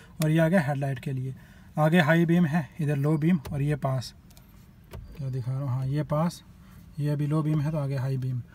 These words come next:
ये जो है, ये fog lights के लिए है, अभी on है, ऑफ हो गई। Indicator आपको देना है तो इस तरफ, और लेफ़्ट side का indicator देना है तो इस तरफ, वो देखो दिख रहा है शीशे में,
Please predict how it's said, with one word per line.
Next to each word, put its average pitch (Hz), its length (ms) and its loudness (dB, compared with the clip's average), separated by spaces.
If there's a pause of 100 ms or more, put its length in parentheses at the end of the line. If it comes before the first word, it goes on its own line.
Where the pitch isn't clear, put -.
(420)
ये 170 140 6
जो 180 100 6
है, 170 200 4
ये 180 300 4
fog 156 280 4
lights 143 260 0
के 143 120 -2
लिए 135 180 0
है, 135 160 0
अभी 151 240 0
on 160 260 4
है, 139 200 0 (280)
ऑफ 139 300 -4
हो 139 40 -8
गई। 135 160 -8 (520)
Indicator 160 420 2
आपको 170 240 2
देना 156 240 2
है 156 120 0
तो 151 100 -2
इस 143 160 -2
तरफ, 160 280 -2 (680)
और 135 440 -4 (280)
लेफ़्ट 151 260 0
side 147 160 -2
का 147 60 -2
indicator 139 340 -2
देना 135 240 0
है 135 80 -4
तो 175 100 -8 (960)
इस - 160 -8
तरफ, - 720 -14
वो 139 80 -4
देखो 135 200 -4
दिख 131 200 -6
रहा 131 80 -4
है 127 60 -4
शीशे 127 280 -8
में, - 60 -12